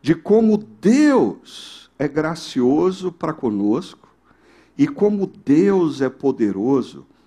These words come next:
revertendo situações da nossa vida.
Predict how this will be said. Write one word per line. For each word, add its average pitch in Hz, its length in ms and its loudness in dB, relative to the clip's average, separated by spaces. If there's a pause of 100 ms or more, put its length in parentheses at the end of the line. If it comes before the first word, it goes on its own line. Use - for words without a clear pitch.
(920)
revertendo 185 880 0
situações - 1160 -8 (460)
da 117 160 -4
nossa 104 340 -6
vida. 85 340 -14